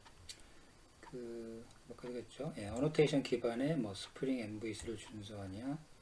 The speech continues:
어노테이션 기반의 뭐 레이어드 아키텍처를 준수하냐, <clears throat> 예, 뭐 이런 것들이 좀 있죠.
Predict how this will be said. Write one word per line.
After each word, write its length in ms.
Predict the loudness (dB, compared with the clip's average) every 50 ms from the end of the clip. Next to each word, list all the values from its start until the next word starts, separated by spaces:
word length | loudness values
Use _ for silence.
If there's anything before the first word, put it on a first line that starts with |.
| -18 -18 -14 -12 -10 -10 -10 -12 -16 -18 -20 -16 -12
어노테이션 540 | -8 -8 -6 -2 0 0 2 2 0 -4 -6
기반의 580 | -4 -4 -4 -4 -4 -4 -2 0 0 2 2
뭐 140 | 2 2 2
레이어드 520 | 2 2 2 2 4 2 2 0 -2 -4 -6
아키텍처를 800 | -6 -8 -10 -14 -14 -14 -14 -12 -10 -10 -10 -8 -8 -8 -8
준수하냐, 800 | -8 -12 -12 -12 -12 -12 -12 -12 -10 -10 -8 -6 -6 -6 -8 -10 -14 -18 -20 -20 -20 -20 -20 -20 -20 -20 -18 -18 -18 -18 -18 -20 -20 -20 -20 -8 0 4
<clears throat> 1900 | 4 4 4 2 -4 -12 -18 -20 -20 -20 -20 -20 -20 -20 -20 -10 -8 -8 -8 -8 -12 -16 -18 -18 -18 -18 -18 -18 -20 -20 -20 -20 -20 -20 -14 -10 -8
예, 60 | -6
뭐 120 | -4 -2 -2
이런 280 | -2 0 0 0 0
것들이 340 | 0 -2 -2 -4 -4 -4 -2
좀 100 | -2 -4
있죠. 300 | -4 -6 -8 -10 -10 -10